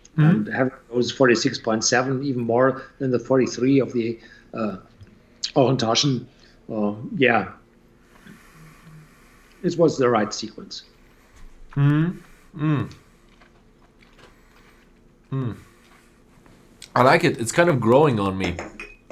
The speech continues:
Speaker 1: Mm. I'm really excited about how the, the new style of the Blatnock distillery is gonna be. Are they still
Speaker 2: Mm-hmm.
Speaker 1: gonna use these heavy tones, or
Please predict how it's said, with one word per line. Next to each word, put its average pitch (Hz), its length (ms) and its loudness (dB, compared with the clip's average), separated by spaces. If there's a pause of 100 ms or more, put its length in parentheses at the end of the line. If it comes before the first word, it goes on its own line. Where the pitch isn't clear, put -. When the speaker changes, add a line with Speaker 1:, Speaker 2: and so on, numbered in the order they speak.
(600)
Speaker 1:
Mm. 135 440 0 (2750)
I'm 139 140 4
really 185 240 6
excited 170 360 2
about 139 380 4
how 139 240 2
the, 123 460 0 (600)
the 127 140 -2
new 139 400 6
style 113 540 2
of 101 400 -2
the 95 300 0
Blatnock 101 600 0
distillery 98 500 -4
is 90 120 -6
gonna 90 220 -2
be. 82 280 -4 (580)
Are 101 80 -6
they 135 140 2
still 135 260 4
Speaker 2:
Mm-hmm. 156 60 4
Speaker 1:
gonna 151 200 0
use 143 340 0
these 147 220 -2
heavy 143 280 0
tones, 170 460 0
or 123 420 0